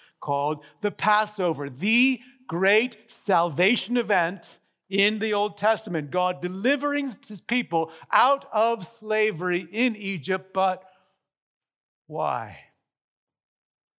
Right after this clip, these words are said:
Why does he do, why does he do this? Why? Well, flip to Exodus fourteen if you want to see all of these passages. Exodus fourteen, the actual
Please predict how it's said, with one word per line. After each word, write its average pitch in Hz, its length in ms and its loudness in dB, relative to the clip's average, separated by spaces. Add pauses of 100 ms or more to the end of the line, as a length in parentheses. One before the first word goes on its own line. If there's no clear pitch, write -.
(120)
Why 160 220 -6
does 135 160 -14
he 120 80 -20
do, - 220 -20 (220)
why 131 160 -8
does 120 120 -18
he 113 80 -18
do 98 180 -20
this? - 460 -20 (1500)
Why? 107 320 -14 (720)
Well, 139 140 -4
flip 180 360 -12
to 160 120 -10 (100)
Exodus 139 580 -8
fourteen 131 500 -8
if 110 120 -14
you 110 120 -18
want 117 180 -10
to 104 140 -12 (240)
see 135 440 -8
all 123 240 -4
of 110 120 -12
these 107 180 -14
passages. 107 800 -10
Exodus 135 500 -6
fourteen, 135 760 -10 (1120)
the 151 220 2
actual 165 460 -2